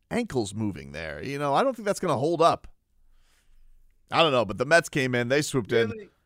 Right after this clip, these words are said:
Speaker 2: They give a guy thirty million after Tommy John surgery, and you gonna tell me they worried about what Carlos Correa can do?
Speaker 1: I don't know, man. It was, it's such a
Speaker 2: I'm
Speaker 1: strange
Speaker 2: telling you, buyer's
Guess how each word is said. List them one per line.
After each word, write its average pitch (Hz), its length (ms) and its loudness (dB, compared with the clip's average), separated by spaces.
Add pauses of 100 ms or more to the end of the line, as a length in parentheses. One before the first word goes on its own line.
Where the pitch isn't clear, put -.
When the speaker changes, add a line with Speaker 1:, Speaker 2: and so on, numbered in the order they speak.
(300)
Speaker 2:
They 269 100 -6
give 233 240 -10
a 208 40 -18
guy 214 180 -2
thirty 220 340 -6
million 214 460 -10
after 202 300 -8
Tommy 220 340 -12
John 220 320 -8
surgery, 240 500 -8
and 185 120 -12
you 208 100 -14
gonna 220 220 -8
tell 220 280 -8
me 226 280 -14 (200)
they 185 140 -8
worried 226 320 -4
about 220 320 -4
what 214 140 -8 (160)
Carlos 233 360 -8
Correa 220 380 -8
can 240 160 -14
do? 269 240 -8 (120)
Speaker 1:
I 220 120 6
don't 302 100 -8
know, 349 220 8
man. 139 420 0
It 175 80 4
was, 254 200 0
it's 208 260 0
such 240 160 0
a 269 40 0
Speaker 2:
I'm 240 40 0
Speaker 1:
strange 208 380 0
Speaker 2:
telling 294 240 -2
you, 151 120 -14 (580)
buyer's 262 680 -2